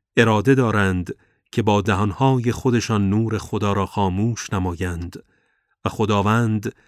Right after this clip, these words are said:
تمام کننده نور خود است، اگرچه آن را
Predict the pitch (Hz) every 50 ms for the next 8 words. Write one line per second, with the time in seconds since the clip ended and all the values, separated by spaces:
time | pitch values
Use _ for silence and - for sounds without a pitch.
0 | _ _ _ _ _ - - 113 101 101 98 95 92 85 87 90 - - - 107
1 | 101 95 92 90 90 90 117 117 120 113 98 95 98 101 101 95 101 92 - -
2 | - 139 - 101 82 - - _ - - - - - - _ _ _ _ _ _
3 | _ _ _ _ _ _ _ 113 95 95 101 92 - - - 139 131 123 117 117
4 | 113 127 123 120 120